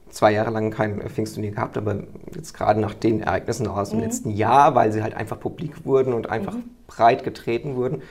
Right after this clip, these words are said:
Speaker 1: ist es für euch oder
Speaker 2: Also,
Speaker 1: für den Sport auch
Speaker 2: ja,
Speaker 1: ein Thema gewesen?
Speaker 2: ja, es ist natürlich ein Thema gewesen, aber, äh, nicht, äh, im Zusammenhang mit dem Pfingstturnier.
Speaker 1: Dazu würde ich dich gerne trotzdem noch mit einer Aussage von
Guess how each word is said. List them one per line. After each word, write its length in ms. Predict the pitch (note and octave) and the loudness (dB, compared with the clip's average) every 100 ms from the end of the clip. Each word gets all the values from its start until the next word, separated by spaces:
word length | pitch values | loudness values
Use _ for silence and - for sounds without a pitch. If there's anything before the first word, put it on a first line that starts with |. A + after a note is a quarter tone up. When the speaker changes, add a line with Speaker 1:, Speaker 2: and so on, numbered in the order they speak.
| - - | -20 -8
Speaker 1:
ist 120 | A#2+ A#2 | -6 -4
es 120 | B2+ | -6
für 280 | - A#2 - | -2 -2 -2
euch 360 | A2 C#3+ D3+ - | -2 0 -2 -2
oder 120 | B2 | 2
Speaker 2:
Also, 120 | - | 4
Speaker 1:
für 80 | G#3 | 6
den 120 | F3 | 6
Sport 640 | D#3+ - B2+ C3 G3 - - | 4 0 4 6 6 0 2
auch 120 | A3 | 6
Speaker 2:
ja, 80 | - | 6
Speaker 1:
ein 40 | |
Thema 240 | E3 E3 | 4 2
gewesen? 280 | E3+ D#3+ D#3+ | 2 2 2
Speaker 2:
ja, 140 | G3 - | 2 0
es 140 | G3+ G3 | -4 -4
ist 160 | G3 | -2
natürlich 600 | G3 F#3 G3 G3+ B3+ - | -2 2 6 6 4 -2
ein 120 | A3+ | -4
Thema 320 | A3 A3 G#3+ G#3 | 2 4 4 2
gewesen, 480 | G3+ G3 G3 G3 | 4 8 8 6
aber, 720 | F3+ E3 F3 F3 E3+ E3+ E3+ E3+ | 0 2 4 4 2 4 4 4
äh, 20 | |
nicht, 380 | E3+ E3+ - - | 2 -2 -8 -2
äh, 180 | E3+ E3 | 0 0
im 140 | E3 | -2
Zusammenhang 540 | E3 D#3+ E3 E3 E3 | -2 -4 -2 -2 -2
mit 100 | D#3+ | -2
dem 80 | D#3 | -2
Pfingstturnier. 680 | D#3 E3+ E3 - D#3 D3+ D#3+ - - _ - | -6 -10 -10 -8 -6 -6 -10 -14 -20 _ 2
Speaker 1:
Dazu 260 | - - D#3+ | 6 6 4
würde 100 | C#3+ | -2
ich 80 | D#3 | -2
dich 100 | - | 0
gerne 200 | C#3 C#3 | 0 0
trotzdem 280 | C#3+ C#3+ | -2 -2
noch 160 | C3 B2+ | 0 2
mit 160 | A#2 - | 0 -2
einer 320 | A#2+ B2+ - | -2 0 2
Aussage 640 | B2 - A2+ A2 A#2+ C3 | 2 2 0 2 2 0
von 400 | C3 A#2+ A2+ - | -2 -4 -2 -4